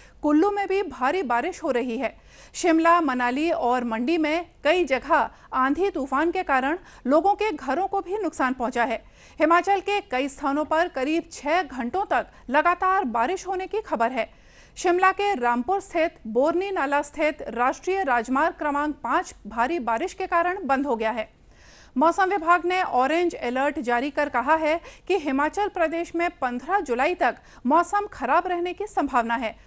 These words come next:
और इस दौरान भारी बारिश हो सकती है। इधर छत्तीसगढ़ में बीती एक जून से अब तक तीन सौ बावन मिलीमीटर औसत बारिश दर्ज की जा चुकी है।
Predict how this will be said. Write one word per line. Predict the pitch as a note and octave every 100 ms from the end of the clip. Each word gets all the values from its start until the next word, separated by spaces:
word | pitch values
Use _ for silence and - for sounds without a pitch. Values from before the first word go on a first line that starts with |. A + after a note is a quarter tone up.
| -
और | A3+ A#3+
इस | B3+ C#4+
दौरान | - D#4 D#4 E4 C4
भारी | - A#3+ F4+
बारिश | F#4+ E4+ F#4 -
हो | D#4+
सकती | B3 A3+ B3
है। | B3 - - - - - - - - - -
इधर | D#4 D#4+ G#4+
छत्तीसगढ़ | F#4+ F4 G4 G4+ F4 G4
में | F#4+ F#4+ G4+
बीती | C#4 C#4+ E4
एक | F4 C4+ C#4
जून | A3+ D4+ D#4+
से | - E4+ E4+
अब | A#3+ B3+ -
तक | D4+ D#4 -
तीन | D4+ E4+
सौ | - G4
बावन | D4+ A#3+ B3 D#4+
मिलीमीटर | F4 C4+ B3+ C4+ C4+ E4+ E4+
औसत | - B3 C4 - G4
बारिश | C4+ A#3+ A3 B3 -
दर्ज | A#3+ C#4 C4+
की | D#4
जा | B3
चुकी | A#3 A#3 A#3+
है। | A3+ A3+